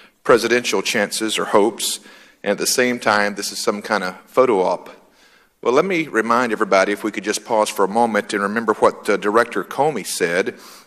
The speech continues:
He said this was, as, was an investigation not caused by Congress, but rather the Inspector General from the intelligence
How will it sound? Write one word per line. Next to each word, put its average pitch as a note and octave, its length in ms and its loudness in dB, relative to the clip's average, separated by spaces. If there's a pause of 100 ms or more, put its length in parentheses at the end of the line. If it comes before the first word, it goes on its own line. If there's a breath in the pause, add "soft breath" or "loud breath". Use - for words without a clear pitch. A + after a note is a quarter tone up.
(120)
He A#2+ 100 0
said A#2 160 2
this - 180 2
was, B2 220 -8
as, - 300 -4 (260)
was A2 160 4
an G#2+ 160 -2
investigation A#2 840 0
not A#2+ 240 -2
caused D#3+ 420 0
by F#2 160 2
Congress, - 800 -4 (640 soft breath)
but G2+ 100 0
rather C3 260 6
the A#2+ 160 0
Inspector A2 600 -2
General G#2 540 -2 (460)
from C3 160 2
the C#3 80 0
intelligence D3 800 -2